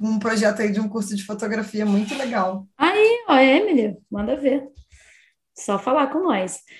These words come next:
Speaker 2: É... então, já não sei mais se vai falar comigo, porque agora <laughs> eu acho que eu vou parar de fazer isso por um tempo, porque a gente decidiu que,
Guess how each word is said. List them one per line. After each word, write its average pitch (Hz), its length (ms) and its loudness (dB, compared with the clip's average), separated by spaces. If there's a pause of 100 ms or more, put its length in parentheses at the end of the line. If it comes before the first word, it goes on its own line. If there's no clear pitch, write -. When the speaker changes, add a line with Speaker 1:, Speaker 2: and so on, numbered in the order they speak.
(300)
Speaker 2:
É... 175 800 2
então, 226 320 8
já 214 160 6
não 220 80 2
sei 220 160 4
mais 214 220 2
se 226 80 -6
vai 233 80 0
falar 240 200 2
comigo, 233 420 4
porque - 180 -2
agora 214 580 4
<laughs> - 1080 -12
eu 214 120 8
acho 202 280 6
que 220 80 8
eu 214 100 10
vou 208 260 6
parar 220 280 6
de 202 100 0
fazer 208 260 -2
isso 196 300 -6
por 185 160 -6
um 190 100 -4
tempo, 170 280 -2
porque 175 680 4
a 175 40 10
gente 185 260 2
decidiu 180 540 0
que, 202 360 0